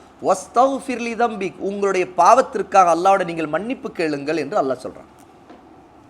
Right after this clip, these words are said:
அப்ப இந்த வசனத்தை இமாம் புகாரி ரஹிமஹுல்லாஹி தஆலா முன்வைக்கிறதுடைய கருத்து என்னன்னு கேட்டா, "ஃபபதஅ பில் இல்ம்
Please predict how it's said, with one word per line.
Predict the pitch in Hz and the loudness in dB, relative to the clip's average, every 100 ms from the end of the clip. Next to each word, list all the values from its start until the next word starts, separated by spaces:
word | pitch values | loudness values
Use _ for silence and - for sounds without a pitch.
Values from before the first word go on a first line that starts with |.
| - - - - - - - | -20 -20 -20 -20 -20 -20 -6
அப்ப | 170 | -2
இந்த | 202 196 | 2 6
வசனத்தை | 190 190 285 - 226 | 6 6 2 2 0
இமாம் | 208 185 | 2 2
புகாரி | 175 220 214 | 4 6 6
ரஹிமஹுல்லாஹி | 180 180 202 185 175 170 | 2 -2 -2 2 2 2
தஆலா | - 151 135 139 180 | 0 2 4 4 4
முன்வைக்கிறதுடைய | 180 214 190 185 151 139 131 123 | 0 -2 -2 -4 -6 -4 -6 -4
கருத்து | 165 220 185 | -2 -2 -2
என்னன்னு | 147 117 | -4 -6
கேட்டா, | 104 98 139 208 165 - - - - _ - - - - | -14 -4 2 4 4 0 -18 -20 -20 _ -20 -20 -20 -2
"ஃபபதஅ | 240 214 165 302 311 294 262 226 | 6 6 10 10 10 10 8 8
பில் | 226 220 - | 2 0 2
இல்ம் | 262 226 151 | 2 2 -4